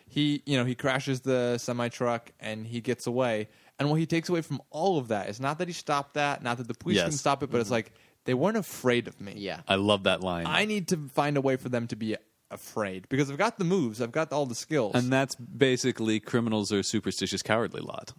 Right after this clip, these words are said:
Speaker 3: Yeah.
Speaker 1: Mm-hmm.
Speaker 2: Um, to a certain extent, I mean, that's, I love that. Yeah,
Speaker 1: Yep.
Speaker 2: they're not afraid of me.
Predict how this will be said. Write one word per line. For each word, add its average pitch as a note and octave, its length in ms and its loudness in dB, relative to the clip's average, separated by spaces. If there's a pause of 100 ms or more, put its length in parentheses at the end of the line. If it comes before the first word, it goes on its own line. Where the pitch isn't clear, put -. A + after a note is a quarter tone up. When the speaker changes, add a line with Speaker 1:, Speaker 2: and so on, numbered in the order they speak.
(200)
Speaker 3:
Yeah. C3 140 -4
Speaker 1:
Mm-hmm. D#3 240 0
Speaker 2:
Um, F2+ 420 0 (200)
to A2 120 0
a F#2+ 40 2
certain F#2+ 220 2
extent, - 200 -4
I - 20 -4
mean, G2+ 80 0
that's, G2+ 220 0
I G#2 180 4
love B2 340 0
that. F2 240 -4
Yeah, E2+ 240 0 (140)
Speaker 1:
Yep. A2+ 140 -10 (160)
Speaker 2:
they're - 120 2
not A2 240 4
afraid F2+ 480 -2
of F2 100 -10
me. E2 240 -12